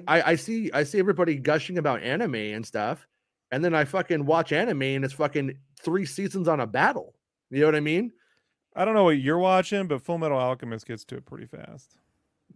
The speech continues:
Speaker 1: No, whatever, nerd. Uh, what, what I was gonna, <laughs> was gonna say
Speaker 2: Yeah, I'm a
Speaker 1: was
Speaker 2: nerd. <laughs> Yeah,
Speaker 1: Yeah,
Speaker 2: I'm a nerd.
Speaker 1: no, but,
Speaker 2: I eat
Speaker 1: um,
Speaker 2: at Fuddruckers, Jason.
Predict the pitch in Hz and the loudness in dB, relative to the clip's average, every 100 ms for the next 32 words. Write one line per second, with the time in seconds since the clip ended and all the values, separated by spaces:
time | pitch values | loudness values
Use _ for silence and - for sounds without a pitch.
0 | - 117 104 107 113 110 98 95 98 101 | -20 -14 -10 -8 -6 -6 -8 -10 -12 -8
1 | 104 107 - _ 139 135 131 107 - 151 | -8 -10 -18 _ 2 4 2 -2 4 6
2 | 156 165 165 156 170 143 - - 170 156 | 8 8 8 6 2 -2 -4 -2 2 4
3 | 180 170 139 208 311 175 226 233 240 135 | 4 0 4 8 8 8 6 4 2 -2
4 | _ - - - 185 151 151 135 117 196 | _ -20 -10 0 6 8 8 8 6 4
5 | - 165 156 151 151 165 170 165 151 240 | -4 -2 2 4 4 6 6 6 8 8
6 | 240 190 - 202 185 135 123 117 117 120 | 8 4 8 8 8 6 4 -4 -2 -2
7 | 117 127 120 | -4 -8 -10